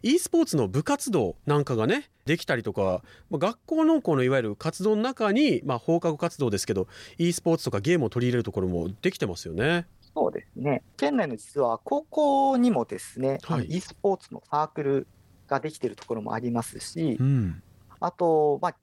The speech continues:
Speaker 2: 県内に限らないですけど、まあ、県外とか、まあ、国際的に、あの、海外でも見てもですね、eスポーツをやっぱ教育プログラムに組み込んでるっていうところも結構多いですね。
Speaker 1: うん。
Speaker 2: あの、どうしてもなんかeスポーツっていうと、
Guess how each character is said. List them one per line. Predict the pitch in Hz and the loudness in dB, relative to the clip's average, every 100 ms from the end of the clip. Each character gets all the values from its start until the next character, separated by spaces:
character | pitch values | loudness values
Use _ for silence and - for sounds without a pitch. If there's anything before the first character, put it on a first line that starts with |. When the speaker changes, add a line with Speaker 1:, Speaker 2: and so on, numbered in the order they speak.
| _ | _
Speaker 2:
県 | - 262 214 | 0 2 2
内 | 190 180 | 0 -2
に | 131 | -4
限 | 135 127 | -4 -2
ら | 127 | -2
な | |
い | 113 | -4
で | |
す | - | -4
け | |
ど、 | 233 175 - | 0 0 0
ま | 147 | -4
あ、 | |
県 | - 196 170 | -2 -2 0
外 | 123 120 | 0 -2
と | - | -6
か、 | - - | -8 -8
ま | - | -6
あ、 | 147 - _ - | -6 -8 _ -12
国 | - | -8
際 | - 240 | -2 -4
的 | - 220 | -4 -4
に、 | 208 | -4
あ | - 147 | -2 -4
の、 | 139 | -4
海 | - 220 | -2 0
外 | 156 | 0
で | 117 | -2
も | |
見 | 117 123 | -10 -4
て | 131 | -4
も | - | -4
で | - | -10
す | - | -8
ね、 | 151 - | -4 0
e | 262 311 | 0 0
ス | - | -2
ポ | - 339 | -2 0
ー | - | 0
ツ | |
を | 120 | -2
や | |
っ | 107 | -2
ぱ | - | -6
教 | - 247 | -4 -2
育 | 254 - | -2 -4
プ | 240 | -2
ロ | 240 | 0
グ | 208 | 0
ラ | |
ム | 110 - _ _ | -4 -8 _ _
に | 262 | -8
組 | 240 247 247 | -2 0 0
み | |
込 | - 294 233 | 0 0 0
ん | |
で | 175 220 | 0 -2
る | |
っ | |
て | 214 - 160 | -2 -4 -6
い | |
う | |
と | - | -4
こ | - | -4
ろ | 202 | -2
も | 160 | -2
結 | 165 | -4
構 | - 113 | -4 -2
多 | 139 147 | 0 0
い | |
で | 117 - | -2 -10
す | - | -14
ね。 | 62 _ - | -14 _ -2
Speaker 1:
う | |
ん。 | 143 156 139 107 85 | 0 2 2 0 -2
Speaker 2:
あ | - | -6
の、 | 57 | -6
ど | - 277 | -2 -2
う | |
し | - | 0
て | |
も | 262 156 | 0 0
な | |
ん | 127 | 0
か | - - | -4 -6
e | 185 | -6
ス | 214 | -6
ポ | - 247 | -2 -2
ー | |
ツ | - | -2
っ | |
て | - 117 | -12 -10
い | |
う | - | -6
と、 | - 139 - | -2 0 -2